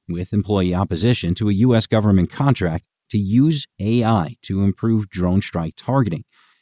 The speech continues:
and a twenty thousand employee walkout in response to multi-million dollar settlements with executives accused of sexual misconduct. Since then, Google employees involved with organizing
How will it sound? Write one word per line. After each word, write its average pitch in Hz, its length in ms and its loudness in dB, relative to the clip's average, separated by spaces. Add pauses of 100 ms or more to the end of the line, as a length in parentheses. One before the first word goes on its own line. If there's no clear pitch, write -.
(160)
and 110 180 0
a 92 140 2
twenty 131 380 0
thousand 80 360 -4
employee 90 400 0
walkout 92 500 0
in 104 100 2
response 110 500 0
to 110 240 0
multi-million 104 680 2
dollar 101 240 2
settlements 95 580 0
with 110 220 -2
executives 117 600 0
accused 107 640 -2
of 104 200 -4
sexual 101 340 -4
misconduct. 92 680 -2 (680)
Since - 360 2
then, - 160 -4 (400)
Google 190 260 4
employees 107 520 2
involved 98 420 2
with 110 240 0
organizing 90 760 -2